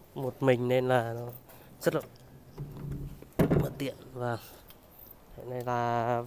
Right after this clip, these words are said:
mặt trong của bộ ghế. Đấy, khá là sạch sẽ nha quý vị. Vâng, hàng không có dính rác. Và những cái mắt lỗi thì thường, ờ, nó chỉ nằm ở chân.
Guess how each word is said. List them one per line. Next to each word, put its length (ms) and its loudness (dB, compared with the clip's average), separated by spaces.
mặt 300 2
trong 220 12
của 420 0
bộ 80 -6
ghế. 220 -2
Đấy, 220 -4
khá 360 6
là 100 8
sạch 220 0
sẽ 340 4
nha 100 6
quý 140 4
vị. 160 6
Vâng, 260 -6
hàng 440 -4
không 320 4
có 540 8
dính 240 4
rác. 300 8
Và 260 -2
những 220 -4
cái 180 2
mắt 280 4
lỗi 300 8
thì 180 4
thường, 320 2
ờ, 340 2
nó 140 0
chỉ 240 2
nằm 280 2
ở 80 0
chân. 320 8